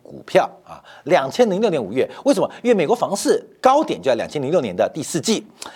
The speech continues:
那美国股市的高点是两千零七年的第三季，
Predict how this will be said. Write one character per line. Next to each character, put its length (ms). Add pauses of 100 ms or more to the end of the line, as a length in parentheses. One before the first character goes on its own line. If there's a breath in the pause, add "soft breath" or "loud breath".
那 160
美 120
国 120
股 180
市 60
的 80
高 200
点 160 (120)
是 200 (100)
两 260
千 240
零 180
七 220
年 120
的 60
第 160
三 180
季， 220